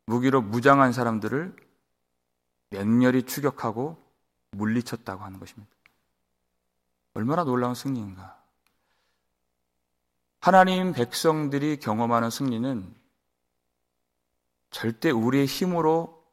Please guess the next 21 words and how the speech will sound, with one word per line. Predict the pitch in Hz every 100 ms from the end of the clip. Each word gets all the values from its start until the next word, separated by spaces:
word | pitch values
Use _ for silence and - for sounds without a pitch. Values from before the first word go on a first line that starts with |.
| _
얻을 | - 107 120
수 | -
있는 | 110 101
것이 | 95
아닙니다. | 95 87 98 _ _ _ _ _ _ _ _ _ _ _ _ _ _ _ _ _ _ _ _ -
우리의 | 113 131 151
수가 | - 160 156
많다고 | 104 104 117 135 127
이길 | 107 113
수 | 110
있는 | 110
것도 | 101 98
아닙니다. | 98 92 107 _ _ _ _ _ _ _ _ _ -
오직 | 120 -
여호와의 | 110 117 139 143 139
손으로 | 135 - 147 117 120 156 - _ _ _ _ _ _ _ _ _ _ _ _ _ _ _ _ _ _ _ _ -
이길 | 110 127 135
수 | 135
있는 | 127 117
그 | 104
승리. | - 113